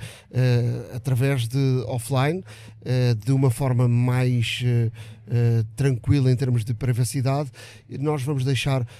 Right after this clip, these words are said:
eh, no nosso blog, a hora da maca ponto wordpress ponto com, este, eh, L M Studio e a forma como devem instalar,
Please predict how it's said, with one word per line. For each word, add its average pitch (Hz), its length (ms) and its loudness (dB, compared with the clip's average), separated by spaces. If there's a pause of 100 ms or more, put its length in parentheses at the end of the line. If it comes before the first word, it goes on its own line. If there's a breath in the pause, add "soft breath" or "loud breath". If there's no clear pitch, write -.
(200 loud breath)
eh, 127 260 2
no 135 160 2
nosso 135 380 -2
blog, 127 420 0
a 120 60 4
hora 123 200 2
da 117 120 2
maca 120 260 -2
ponto 120 240 -2
wordpress 113 340 -2
ponto 135 220 -6
com, 143 220 -2 (420 loud breath)
este, 139 800 -2
eh, 127 420 0
L 135 440 0
M 127 200 2
Studio 131 680 -2 (320 loud breath)
e 139 140 2
a 131 40 4
forma 131 380 -2
como 131 320 -2
devem 123 460 0
instalar, 143 560 -2